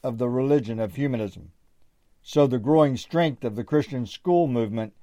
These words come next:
heralds the fact that God is alive and strong.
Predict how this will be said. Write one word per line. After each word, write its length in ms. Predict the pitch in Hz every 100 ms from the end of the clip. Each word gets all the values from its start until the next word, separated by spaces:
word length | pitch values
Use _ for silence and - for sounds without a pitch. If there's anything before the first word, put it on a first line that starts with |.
| - _ _
heralds 540 | - 180 165 131 101 87
the 120 | 117
fact 460 | - 160 135 104
that 200 | 117 110
God 220 | 117 151 147
is 140 | 117
alive 640 | 120 127 143 139 110 95
and 180 | 104 101
strong. 540 | - - 135 98 80